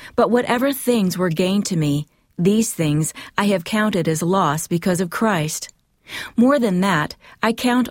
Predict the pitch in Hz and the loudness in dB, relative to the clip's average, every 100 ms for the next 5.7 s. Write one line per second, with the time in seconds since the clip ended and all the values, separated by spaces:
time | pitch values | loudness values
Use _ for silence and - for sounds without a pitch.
0 | - 226 247 269 262 175 147 151 - 175 | -2 0 2 0 0 -2 -2 -2 -2 2
1 | 170 185 165 151 - - _ _ 190 190 | 2 2 0 -2 -6 -10 _ _ 0 2
2 | 175 202 196 170 170 170 165 190 196 190 | 4 4 2 2 -2 -2 -2 0 0 0
3 | 160 151 185 190 165 151 151 - - 226 | 0 0 0 0 0 -2 -2 -8 -4 2
4 | 208 202 220 220 165 165 - 202 214 - | 4 4 4 2 2 0 0 0 0 -4
5 | - 233 233 220 160 165 | -4 0 2 2 0 -2